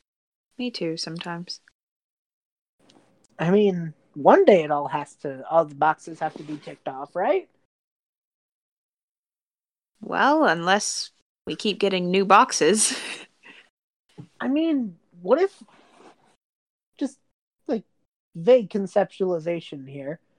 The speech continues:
Speaker 2: What if I just, like, stop? Like, what if after a little bit I was just good, content? I don't need to be king. I'm good with Rowan being queen.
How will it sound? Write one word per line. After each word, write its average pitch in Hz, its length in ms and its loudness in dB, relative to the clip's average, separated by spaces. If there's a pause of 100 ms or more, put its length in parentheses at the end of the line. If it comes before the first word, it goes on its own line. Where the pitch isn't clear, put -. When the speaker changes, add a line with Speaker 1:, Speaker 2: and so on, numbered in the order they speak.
(720)
Speaker 2:
What 254 160 4
if 453 100 2
I 466 160 0
just, 466 240 -4
like, 427 200 -6
stop? - 500 -12 (400)
Like, 151 100 -16
what 247 160 -4
if - 140 -12
after 226 300 -6
a 214 60 -4
little 202 200 -4
bit 185 220 -4
I 185 100 -4
was 165 120 -12
just 180 140 -16 (460)
good, 175 240 -6 (600)
content? 156 580 -10 (1040)
I 208 120 -2
don't 294 180 0
need 269 240 -8
to 208 80 -16
be 202 140 -4
king. 143 480 -6 (100)
I'm 208 220 -2
good 269 220 0
with 240 200 -6
Rowan 208 300 -2
being 185 300 -8
queen. 165 340 -8